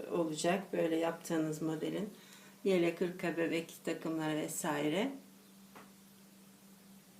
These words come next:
Şimdi ikinci örneğimize hemen başlayalım.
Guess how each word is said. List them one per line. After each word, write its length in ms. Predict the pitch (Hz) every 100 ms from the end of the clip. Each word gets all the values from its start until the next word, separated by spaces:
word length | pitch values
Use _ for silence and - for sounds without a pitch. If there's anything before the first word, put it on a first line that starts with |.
| - - - - - - - - -
Şimdi 220 | 320 285
ikinci 400 | 294 - 277 285
örneğimize 600 | 262 240 220 208 196 202
hemen 480 | 202 202 190 190 190
başlayalım. 720 | 202 202 - 220 202 202 226